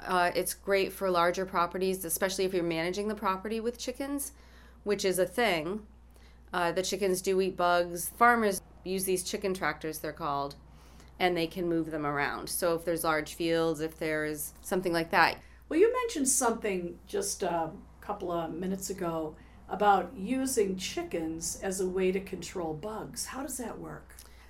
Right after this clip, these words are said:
Speaker 1: So the chickens, if they're allowed to free range, uh, they eat ticks, they eat, uh,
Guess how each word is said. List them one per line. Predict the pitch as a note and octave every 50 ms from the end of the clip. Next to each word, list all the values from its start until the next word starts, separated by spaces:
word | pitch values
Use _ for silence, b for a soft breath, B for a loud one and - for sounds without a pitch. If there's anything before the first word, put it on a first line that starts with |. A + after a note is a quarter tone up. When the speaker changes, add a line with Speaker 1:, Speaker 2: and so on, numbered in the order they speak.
| B -
Speaker 1:
So | - - A#3+ A3 G3+ G3 F#3+
the | F#3 G3+
chickens, | G3 - C#4 C#4 - A#3+ G#3 G#3 F#3+
if | G3 G3 F#3+
they're | F#3+ F3 E3+
allowed | E3+ E3+ E3 E3 E3 E3+
to | E3+
free | - - A3 G#3+ G#3
range, | F#3 E3 D3 C#3 C3 C3+ D3 E3 - - - - - - b b b b b b b b b -
uh, | - - -
they | E3+ G3 F#3
eat | - F#3+ - - F#3+
ticks, | - - - A#3 A3 G#3+ - - - - - - - -
they | - F#3+ F#3 F#3
eat, | - - G3 F#3+ F#3 F#3 F3+ - - - - - -
uh, | - - E3+